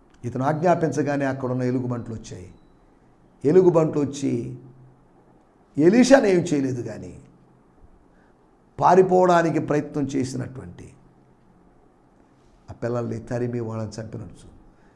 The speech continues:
నలభై మందికి పైగా పిల్లలు చనిపోయారు. ఈ నలభై మంది నెక్స్ట్ జనరేషన్‌లో, తర్వాత జనరేషన్‌లో వాళ్ళు ఏమై ఉంటారో మనకు తెలియదు, ఏమయ్యే అవకాశం ఉందో మనకు తెలియదు. కానీ they lost their lives.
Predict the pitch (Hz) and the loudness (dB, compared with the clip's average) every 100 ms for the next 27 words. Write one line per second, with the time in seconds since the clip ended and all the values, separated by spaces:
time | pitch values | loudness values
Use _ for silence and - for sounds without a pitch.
0 | _ _ _ 127 151 170 165 170 156 151 | _ _ _ 0 4 6 4 4 0 -2
1 | 143 135 131 127 123 120 120 117 104 98 | -2 -2 -4 -2 -4 -6 -8 -10 -12 -16
2 | 92 - 80 - - _ _ _ _ - | -18 -20 -20 -20 -20 _ _ _ _ -20
3 | - _ _ _ _ _ _ _ _ _ | -20 _ _ _ _ _ _ _ _ _
4 | - 190 190 185 254 285 285 285 269 240 | 0 2 4 6 8 8 8 6 6 6
5 | 240 - 277 240 254 262 254 247 247 226 | 4 4 4 6 8 8 8 6 2 4
6 | 220 254 226 196 226 233 247 180 226 226 | 4 4 2 2 0 4 4 4 4 8
7 | 208 196 233 262 262 240 254 240 247 226 | 8 10 8 8 6 4 6 6 6 6
8 | 196 175 156 - - 160 202 196 247 240 | 6 4 2 -2 -2 2 4 6 8 10
9 | 240 247 240 220 226 220 202 165 143 135 | 10 10 8 6 2 4 4 2 0 -4
10 | - - - - _ - 202 240 202 220 | -8 -16 -20 -20 _ -6 2 4 6 8
11 | 220 262 - 247 208 202 - | 6 4 4 4 4 2 0